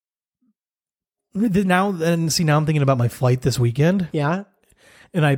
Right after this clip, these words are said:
Speaker 1: I paid for, you know how you can pay fifteen bucks for early bird check-in
Speaker 2: Mm-hmm.
Speaker 1: on Southwest?
Speaker 2: Yep.
Speaker 1: Not an ad. Could be. I did that 'cause I was like, "Man, I
Speaker 2: <laughs>
Speaker 1: never remember to check into the flight."
Speaker 2: Okay.
Speaker 1: So I'm gonna do this and I'm gonna get, like, a really high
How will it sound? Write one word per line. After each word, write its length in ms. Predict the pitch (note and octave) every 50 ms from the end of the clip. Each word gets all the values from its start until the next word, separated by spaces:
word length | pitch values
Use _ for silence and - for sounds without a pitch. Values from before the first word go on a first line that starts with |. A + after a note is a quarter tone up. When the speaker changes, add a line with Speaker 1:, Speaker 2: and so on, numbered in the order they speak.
| C#3+ - -
Speaker 1:
I 100 | E3 C3+
paid 420 | - - B2+ E3 E3+ F3 E3 D3
for, 280 | - - D3 C#3+ C#3+ D3
you 100 | D3+ D3
know 80 | D#3+
how 60 | D#3+ D#3+
you 80 | D3+
can 120 | C#3 C#3+ B2+
pay 140 | C#3+ C3+
fifteen 380 | B2 - C#3 B2 - C3+ C3 B2
bucks 220 | A#2+ A#2 B2 B2
for 140 | - C#3+ B2
early 220 | B2 B2 B2 B2 A#2
bird 180 | B2 A#2+ A2+
check-in 360 | - B2 A#2 A2+ C3 B2+ C3 C3+
Speaker 2:
Mm-hmm. 460 | F3 D3+ D3 D3 D3 D#3 D3+ - -
Speaker 1:
on 100 | C3+ B2
Southwest? 480 | A#2+ - B2+ A#2+ - - B2 B2 C3+ -
Speaker 2:
Yep. 100 | D#3+ B2+
Speaker 1:
Not 120 | A#2+ B2 A#2+
an 60 | A#2
ad. 260 | A#2 A#2+ C3 C#3+ C#3 - _ _ _ -
Could 160 | - C3+ B2
be. 180 | C3 C#3 D3 - - _ - - - - - - _ _ _ _ _ -
I 80 | D#3+ D3
did 240 | B2+ C#3+ D#3+ D#3 C3
that 260 | B2+ A#2 B2 - -
'cause 140 | - C#3+ C3+
I 60 | C#3+
was 100 | - -
like, 160 | - C3 C3+
"Man, 400 | F3 G#3+ A#3 A3+ A3 A3 G#3+ - - _ _ _ -
I 80 | F#3+
Speaker 2:
<laughs> 0 |
Speaker 1:
never 360 | F3+ E3 D#3+ E3 D#3 D#3+ D#3+ D#3
remember 340 | D3+ D#3 D3+ D3+ D3+ D3+
to 60 | C#3 B2+
check 260 | - - C#3+ - -
into 160 | D3+ D#3+ C3+
the 80 | G#2 G#2
flight." 540 | - - - G3+ G#3+ A3+ G#3+ A3 G#3+ G3+ - A#3 - - - - - - D3+
Speaker 2:
Okay. 80 | D#3 E3
Speaker 1:
So 180 | - D#3 C#3+
I'm 80 | C#3+ C#3+
gonna 140 | D3 C#3+ C#3
do 180 | C#3 D3+ D#3
this 200 | D#3+ E3 D#3+ - -
and 80 | D3+
I'm 60 | C#3+ C#3+
gonna 140 | C#3+ C#3
get, 180 | B2+ C3+ D3 D3
like, 160 | D3+ C#3 A#2+
a 40 | B2
really 300 | A#2 B2 B2+ C3 C3 B2
high 380 | A#2+ B2 B2 B2 B2 B2 B2